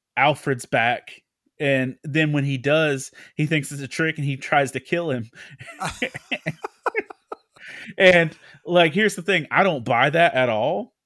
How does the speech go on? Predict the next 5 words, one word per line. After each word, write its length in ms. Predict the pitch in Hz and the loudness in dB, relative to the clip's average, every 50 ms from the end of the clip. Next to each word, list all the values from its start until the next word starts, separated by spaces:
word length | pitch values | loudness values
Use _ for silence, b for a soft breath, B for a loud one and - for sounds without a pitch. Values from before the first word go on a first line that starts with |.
| _ - | _ -2
because 280 | 139 151 143 170 147 170 | -2 0 0 2 4 4
I 120 | 160 175 | 4 4
think 400 | 165 - 180 160 156 147 - - _ b b b b | 4 2 0 0 0 -2 -4 -14 _ b b b b
seeing 580 | - - - - - 165 170 175 180 175 175 - - | -16 -14 -10 -2 0 0 0 0 -2 -4 -4 -6 -4
a 520 | 143 135 135 135 131 127 127 123 123 110 | -2 0 2 2 2 0 0 -2 -4 -6